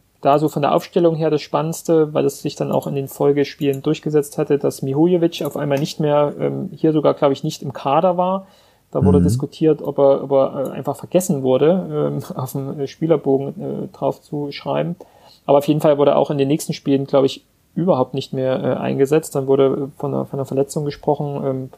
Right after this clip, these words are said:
Speaker 1: ja, was ich insgesamt einfach sehr, sehr schade fand. Ähm, ja, ansonsten, äh, relativ klares Spiel. Äh,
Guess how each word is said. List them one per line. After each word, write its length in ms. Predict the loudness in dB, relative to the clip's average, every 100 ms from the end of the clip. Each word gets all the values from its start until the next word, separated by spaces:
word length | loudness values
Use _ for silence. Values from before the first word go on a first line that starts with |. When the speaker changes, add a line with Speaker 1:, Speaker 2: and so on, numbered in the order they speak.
| -2
Speaker 1:
ja, 140 | -2
was 140 | -2 -4
ich 60 |
insgesamt 420 | -4 -4 -2 0 0
einfach 220 | -2 -2
sehr, 320 | 0 0 -2 -6 _ _ _ _ -4
sehr 160 | -4
schade 340 | 0 2 2 2
fand. 420 | 2 0 -2 -4
Ähm, 500 | -2 -2 -4 -8 -12 _ _ _ 0
ja, 280 | 2 2 -4
ansonsten, 720 | 0 0 0 -2 -4 -4 -4 -4 -2 -2 -4 -8 _ _ -12
äh, 20 |
relativ 840 | -4 0 2 2 -2 -6 -6 -14 -20 -18
klares 460 | 0 2 4 2 -2
Spiel. 1500 | -8 -6 0 4 4 2 0 0 -2 -4 -6 -8 -10 -10
Äh, 0 | -12